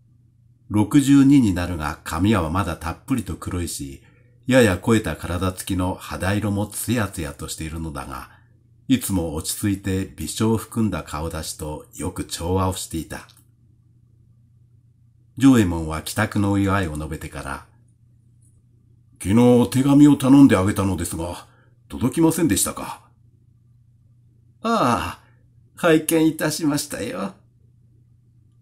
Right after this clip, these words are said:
清江はおっとりとうなずいた。「ではもうご承知でしょうが、ここへはいつ庄内藩の兵が攻め込んでくるかもしれません。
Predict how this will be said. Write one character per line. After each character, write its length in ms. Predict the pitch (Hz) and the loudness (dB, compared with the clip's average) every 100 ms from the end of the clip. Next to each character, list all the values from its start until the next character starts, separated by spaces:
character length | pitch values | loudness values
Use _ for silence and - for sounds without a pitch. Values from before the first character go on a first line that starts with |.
| _ _ _ - | _ _ _ -6
清 300 | 123 120 117 | 2 4 4
江 40 | |
は 360 | 110 104 107 - | 2 0 -6 -6
お 100 | 98 | -8
っ 80 | - - | -8 0
と 100 | 156 | 2
り 120 | 123 | 2
と 100 | 82 | -2
う 100 | 73 | -8
な 140 | 78 76 | -6 -8
ず 120 | 76 | -10
い 40 | |
た。 240 | - - - _ _ _ _ _ _ _ _ _ _ _ _ _ _ _ _ _ _ _ - | -14 -18 -20 _ _ _ _ _ _ _ _ _ _ _ _ _ _ _ _ _ _ _ -10
「で 120 | 87 | -4
は 240 | 104 95 | 0 2
も 220 | 95 127 110 | 4 4 4
う 100 | 104 | 2
ご 120 | 120 | 4
承 160 | 139 | 4
知 140 | 120 120 | 4 4
で 80 | 120 | 2
し 100 | 113 | 2
ょ 100 | 95 | 0
う 40 | |
が、 260 | 82 - - _ _ _ _ _ | -4 -10 -16 _ _ _ _ _
こ 140 | 80 | -8
こ 180 | - 120 | 4 6
へ 20 | |
は 220 | 117 107 | 6 4
い 80 | 113 | 2
つ 160 | - 101 | 2 0
庄 180 | 98 120 | 4 4
内 140 | 117 | 4
藩 160 | 104 98 | 2 0
の 100 | 95 | 2
兵 180 | 110 | 2
が 120 | 101 90 | 2 0
攻 180 | 107 | 0
め 60 | 117 | 0
込 160 | - 107 | 2 -2
ん 20 | |
で 100 | 92 | -2
く 120 | 107 | -4
る 80 | 92 | -4
か 100 | 90 | -4
も 80 | 85 | -2
し 100 | 110 | -2
れ 60 | |
ま 100 | 95 | -4
せ 120 | 92 | -6
ん。 100 | 82 | -10